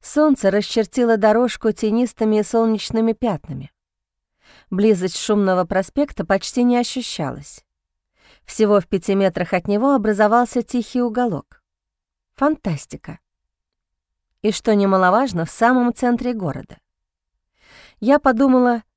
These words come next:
сколько здесь стоят квартиры, и на всякий случай сверилась с номером дома. Ошибки быть не могло. Алена жила в этом райском местечке. На подъездной двери красовался магнитный замок.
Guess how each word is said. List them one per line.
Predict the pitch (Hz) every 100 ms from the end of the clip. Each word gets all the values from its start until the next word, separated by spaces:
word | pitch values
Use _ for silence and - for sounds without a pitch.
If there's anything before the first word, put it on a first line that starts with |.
| _ -
сколько | - - 320 277 269
здесь | 220 254 -
стоят | 277 262 262
квартиры, | 262 269 269 - 139 151 - _ _ _ _ _ -
и |
на | 220 220
всякий | - 226 233
случай | 208 302 -
сверилась | 220 - 226 233 226 214
с | -
номером | 214 214 208 214
дома. | 185 143 - - _ _ _ _ _ _ _ _ _
Ошибки | 220 240 - 339 -
быть | 262 269 262
не | 254
могло. | 254 240 165 135 151 _ _ _ _ _ _ -
Алена | 208 220 277 262
жила | 226 226 240
в | 220
этом | 233 226
райском | 220 233 220 - 233
местечке. | 240 - - 135 - - 170 - _ _ _ _ _ _ _ _ _ - _
На | 190 208
подъездной | 202 196 208 202 202 185
двери | 208 285 170 156
красовался | - 185 - 208 247 - 233
магнитный | 226 214 233 226 233 233
замок. | 220 240 151 - _